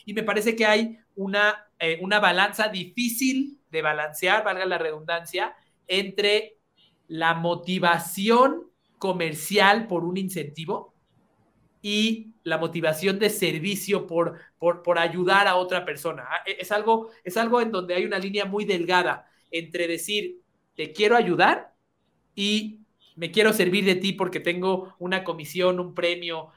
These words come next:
este, o un, o un, o un, o una recompensa adicional". Pero ahora, a-, eh, al inicio de nuestra, de nuestra conversación hablabas de convencer al equipo de la estrategia.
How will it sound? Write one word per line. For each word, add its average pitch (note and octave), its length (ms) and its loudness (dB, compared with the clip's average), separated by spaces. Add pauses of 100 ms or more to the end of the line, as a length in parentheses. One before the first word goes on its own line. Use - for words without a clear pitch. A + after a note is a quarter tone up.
(120)
este, C#3+ 340 -10
o C#3+ 100 -6
un, E3 220 -8 (160)
o D3 100 -6
un, F3 260 -6
o E3 100 -2 (100)
un, E3+ 240 -14 (120)
o D#3+ 80 -6
una F3+ 300 -2
recompensa E3 680 -2
adicional". C3+ 460 -8 (560)
Pero A3+ 140 4
ahora, A3+ 380 4
a-, G#3 240 4
eh, G#3 360 4
al G#3+ 120 4
inicio B3 260 0
de C4+ 80 -2
nuestra, A#3 240 -2
de F#3 180 -10
nuestra F3+ 260 -8
conversación F3+ 580 -4
hablabas F#3 440 0
de F3+ 360 -4 (240)
convencer F#3 560 2
al G#3+ 120 2
equipo F3+ 400 -4
de F3 60 4
la F3+ 80 -2
estrategia. F#3 500 -6